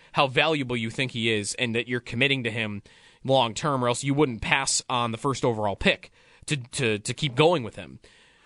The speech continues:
And if you decide that you're gonna pick a quarterback, I think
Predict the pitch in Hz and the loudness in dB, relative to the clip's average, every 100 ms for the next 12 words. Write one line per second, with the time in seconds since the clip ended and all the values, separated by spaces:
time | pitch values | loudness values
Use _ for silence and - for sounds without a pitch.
0 | _ - 156 156 143 - - - _ 156 | _ 2 4 4 2 -2 -16 -20 _ -2
1 | 151 147 147 147 180 170 160 151 135 127 | 0 2 4 4 6 6 4 0 -2 -2
2 | 110 - 240 202 - 143 123 113 113 120 | -2 -2 -2 0 2 2 2 2 2 0
3 | - 165 214 185 | 0 2 2 0